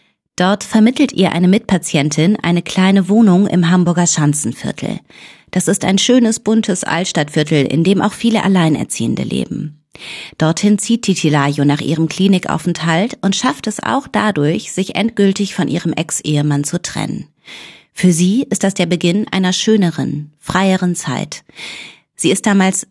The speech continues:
sechsundzwanzig, siebenundzwanzig Jahre alt und bald schon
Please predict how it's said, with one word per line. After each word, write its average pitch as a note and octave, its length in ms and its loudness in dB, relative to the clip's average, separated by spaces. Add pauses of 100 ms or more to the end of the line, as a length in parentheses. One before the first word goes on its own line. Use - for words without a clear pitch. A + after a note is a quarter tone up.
(120)
sechsundzwanzig, F#3+ 1040 -4
siebenundzwanzig G3 640 -4
Jahre F3 320 0
alt E3 440 -2
und - 380 -2
bald C4 300 0
schon A3+ 380 -2